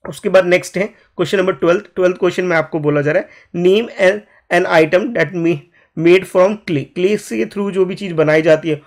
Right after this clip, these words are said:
उसका नाम लिखना है। तो आपके घर में फ्लावर पॉट वगैरह होगा, तो जो पॉट होता है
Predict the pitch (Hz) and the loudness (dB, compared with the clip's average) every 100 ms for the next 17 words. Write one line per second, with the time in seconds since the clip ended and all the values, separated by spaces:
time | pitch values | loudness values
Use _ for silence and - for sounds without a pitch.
0 | _ - - 233 180 156 135 143 139 - | _ -6 -2 2 2 2 0 -6 -10 -10
1 | _ - 160 143 190 170 180 190 185 147 | _ 0 0 0 -4 -2 -2 -2 0 2
2 | 147 175 185 170 170 175 165 165 151 151 | 2 0 0 0 2 2 4 4 2 0
3 | 156 - - 196 226 - 185 208 226 175 | -4 -10 -14 -8 -8 2 4 4 4 2
4 | 156 | -2